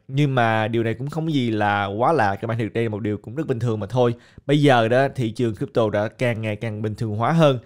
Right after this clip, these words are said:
Những bạn nào mà sử dụng những cái ứng dụng như là Robinhood hay là Webull thì các bạn hãy được các bạn sử dụng để mà giao dịch chứng khoán, cũng có thể là giao dịch crypto. Bây giờ các bạn thì được là càng ngày crypto càng đi sâu vào, à, trong những doanh nghiệp hơn.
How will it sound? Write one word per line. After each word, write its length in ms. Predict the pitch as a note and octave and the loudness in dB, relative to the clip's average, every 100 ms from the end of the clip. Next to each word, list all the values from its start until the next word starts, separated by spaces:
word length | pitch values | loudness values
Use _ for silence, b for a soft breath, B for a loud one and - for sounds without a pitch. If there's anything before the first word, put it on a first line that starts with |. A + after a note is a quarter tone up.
| b b | b b
Những 140 | D3 | 0
bạn 120 | D3 C3 | 2 4
nào 120 | B2 | 0
mà 80 | A2 | 0
sử 160 | B2+ | -2
dụng 280 | D#3 C#3+ A#2 | 2 2 2
những 140 | A2+ | -2
cái 80 | C3+ | -2
ứng 120 | D#3 | -2
dụng 240 | B2+ G2+ A2 | 0 -2 -2
như 160 | A#2 | -2
là 100 | A2+ | 0
Robinhood 640 | G#2 A2 B2 B2 B2 C#3+ E3 - | 0 2 0 0 2 2 2 0
hay 180 | C#3 | 0
là 100 | A2+ | 0
Webull 540 | G2+ A#2+ C3+ B2+ G#2+ G2+ b b - | 0 0 2 4 2 0 b b -6
thì 120 | C3+ | -2
các 100 | C#3+ | 0
bạn 100 | C3 | 2
hãy 60 | |
được 200 | C3+ A#2 | 2 0
các 100 | G#2+ | 0
bạn 160 | C3 A2+ | -2 -2
sử 140 | G#2+ | -4
dụng 280 | B2+ A2+ G2+ | -4 -2 -4
để 80 | G#2+ | -4
mà 100 | A2+ | -4
giao 240 | A2 A2+ | -2 -2
dịch 200 | A2+ G#2 _ _ _ | -2 -4 _ _ _
chứng 140 | D#3+ D#3+ | -6 2
khoán, 280 | D3+ C#3 F#3+ b b b | 2 2 -2 b b b
cũng 160 | - A2 | -6 -4
có 60 | C3 | -2
thể 140 | A#2+ | 0
là 120 | A#2+ | 2
giao 180 | G#2+ A#2 | 2 0
dịch 120 | A2+ - | -2 -4
crypto. 240 | E3 C#3 G#2 - _ _ | 0 2 2 -2 _ _
Bây 160 | B2+ C3+ | -4 0
giờ 120 | C3 | 0
các 100 | A2 | 0
bạn 120 | A#2+ | -4
thì 80 | B2 | -2
được 120 | A2+ | -2
là 100 | A2 | -2
càng 240 | G#2+ A#2+ A2 | -2 -4 -4
ngày 140 | G#2 | -6
crypto 300 | - D3+ A2+ G2 | -6 -2 -2 -2
càng 200 | G2+ A#2 | -6 -4
đi 160 | B2 | -4
sâu 360 | A2+ B2 A#2+ A2+ | 0 2 2 2
vào, 360 | G#2+ G2+ G2 b b b | 0 0 -2 b b b
à, 240 | A2 A2 | -6 -4
trong 360 | G#2 - C#3 C3 | -2 0 0 0
những 180 | A2 B2 | -2 0
doanh 200 | D3+ C#3 | 0 0
nghiệp 160 | A2 - | -2 2
hơn. 280 | D#3 C#3+ | 2 2